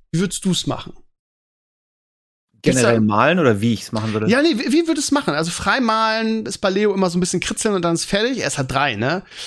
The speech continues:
Speaker 1: Oder ob ich mir irgendwelche, gibt's, gibt's solche Schablonen? Könnte ich, wenn ich jetzt bei Amazon eingebe, was weiß ich, Star Wars Schablone?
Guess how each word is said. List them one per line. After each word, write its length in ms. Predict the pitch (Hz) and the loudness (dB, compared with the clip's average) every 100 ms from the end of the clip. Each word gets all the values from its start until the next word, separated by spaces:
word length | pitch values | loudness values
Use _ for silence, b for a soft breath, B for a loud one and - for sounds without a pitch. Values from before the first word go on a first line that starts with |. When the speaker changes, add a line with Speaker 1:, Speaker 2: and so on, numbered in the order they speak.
| B B - | B B -4
Speaker 1:
Oder 220 | - 143 | -2 0
ob 100 | 196 | -2
ich 140 | - | 0
mir 260 | 196 202 190 | 0 2 0
irgendwelche, 500 | 185 180 175 170 170 | 0 -2 0 -2 -2
gibt's, 280 | 175 - - | -6 -6 -4
gibt's 160 | 247 | -4
solche 180 | 294 277 | -2 -2
Schablonen? 580 | - 240 190 190 247 294 | -2 0 2 2 2 0
Könnte 260 | - 233 208 | 0 -2 -2
ich, 100 | 214 | -2
wenn 80 | |
ich 80 | 208 | -2
jetzt 180 | - - | -2 0
bei 140 | - | 0
Amazon 540 | 196 233 202 208 220 208 | 2 0 0 0 0 -2
eingebe, 680 | 180 214 190 202 196 196 | 0 0 2 0 2 0
was 160 | 185 - | -2 -2
weiß 160 | 190 175 | -2 0
ich, 400 | 180 - - - | -2 -2 -6 -6
Star 440 | - - 151 190 202 | -8 -4 -2 0 0
Wars 220 | 190 196 | -2 0
Schablone? 640 | 214 175 185 190 196 | 0 0 0 0 0